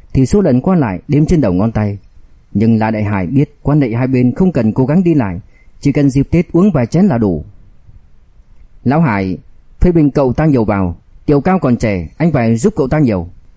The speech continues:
Tương Quẩn Hoa khi nói lời này thì rất nghiêm túc. "Vậy là có ý gì?"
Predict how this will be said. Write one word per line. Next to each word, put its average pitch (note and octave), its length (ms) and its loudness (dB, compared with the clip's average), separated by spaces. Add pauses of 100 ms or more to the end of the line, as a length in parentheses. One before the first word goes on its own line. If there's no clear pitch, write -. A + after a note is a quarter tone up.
(1500)
Tương C3+ 180 4
Quẩn G#2 120 2
Hoa A2+ 320 0
khi C3 100 0
nói D3 200 2
lời A#2 140 0
này G#2 320 -2
thì G#2+ 140 0
rất C3+ 180 -2
nghiêm A#2 160 2
túc. C3 180 -2 (560)
"Vậy B2+ 160 0
là B2+ 140 2
có D3 140 0
ý F3+ 180 2
gì?" B2+ 280 -2